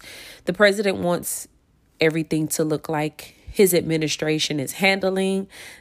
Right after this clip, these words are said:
the situation and things are under control, when a lot of the disease control,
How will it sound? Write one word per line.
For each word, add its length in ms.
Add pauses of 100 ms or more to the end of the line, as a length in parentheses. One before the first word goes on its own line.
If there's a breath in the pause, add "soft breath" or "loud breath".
the 140
situation 960 (220)
and 420
things 260
are 160
under 280
control, 640 (400 loud breath)
when 680 (580)
a 80
lot 280
of 260
the 500 (520)
disease 440
control, 720